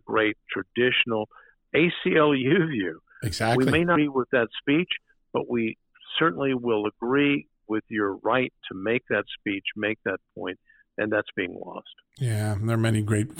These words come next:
Speaker 2: uh, Supreme Court rulings that really, uh, made that point, that it may be offensive to us, but it's still protected under the Constitution, and we seem to have <laughs> lost that essence in our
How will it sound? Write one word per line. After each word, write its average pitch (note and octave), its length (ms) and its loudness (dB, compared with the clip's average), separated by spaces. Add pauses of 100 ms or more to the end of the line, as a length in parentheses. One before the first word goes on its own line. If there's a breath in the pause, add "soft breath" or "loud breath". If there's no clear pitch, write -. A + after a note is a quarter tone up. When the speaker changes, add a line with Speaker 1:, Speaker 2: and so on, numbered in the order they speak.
(120)
Speaker 2:
uh, A2+ 320 0
Supreme A#2 360 0
Court A#2 180 4
rulings A2 300 4
that A2+ 140 2
really, A#2+ 380 4
uh, B2+ 880 -2
made B2 380 2
that A#2 180 2
point, B2+ 240 2
that G#2 100 4
it A#2+ 80 2
may B2 180 4
be B2 120 6
offensive A#2+ 420 2
to B2 140 2
us, A#2 100 2
but B2 180 -4
it's G#2 120 -4
still A2+ 240 2
protected A2+ 480 0
under A2 160 2
the A2 100 0
Constitution, A#2+ 680 2
and A2+ 160 4
we G#2 60 4
seem A2+ 260 2
to F#2 100 0
have - 200 -4
<laughs> - 40 -2
lost C3 300 4
that A2+ 180 4
essence A#2 380 2
in A2+ 100 2
our A2 200 2